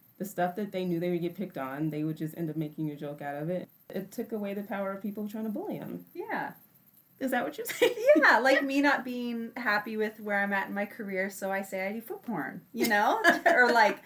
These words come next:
Speaker 2: "I'm the best paper shredder you're gonna find, so, like, hire me." You know what I mean? You just gotta make light of it.
Speaker 1: Yeah. If anything that would allow you to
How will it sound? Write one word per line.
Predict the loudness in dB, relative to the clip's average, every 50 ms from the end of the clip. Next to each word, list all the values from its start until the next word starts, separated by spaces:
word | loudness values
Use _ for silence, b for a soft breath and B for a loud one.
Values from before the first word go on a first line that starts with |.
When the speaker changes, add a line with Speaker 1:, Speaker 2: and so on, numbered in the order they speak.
| B B B B B 0
Speaker 2:
"I'm | 2 2 4 4 2
the | 2
best | 4 4 4 4 2 0
paper | -4 -6 -4 -4 -4
shredder | -4 -2 0 0 2 2 0
you're | 0 -2 0
gonna | 0 0 0 0
find, | 2 2 2 4 4 2 0 -2 -6 -4
so, | -2 -2
like, | -2 -2 -2 -4 0
hire | 2 4 4 4 4 2
me." | -2 -6 -8 -10 -10 -12 -14 -10
You | -6 -2 2
know | 2 2
what | 2 2
I | 0
mean? | -2 -4 -4 -6 -6 -8 -10 B B B
You | 4 6 6 6 6
just | 4 0 0 2
gotta | 4 4 6 6 6 6 6 4 2 -2 -6 -16 _ _ _ -8
make | -6 -4 -4 -4 -2 0
light | 0 0 2 0
of | 0 0
it. | -2 -2 -4 -2 0
Speaker 1:
Yeah. | 0 2 2 2 2 0 0 -2 -6 -12 -14 -8 -6
If | -6 -4 0
anything | 2 2 2 2 2 0 -2 -2
that | -2 -2 -4
would | -4 -4
allow | -4 -4 -2 -2 -2 -2
you | -2 -2 -4 -4
to | -6 -8 -8 -8 -8 -8 -8 -8 -10 -12 -12 -14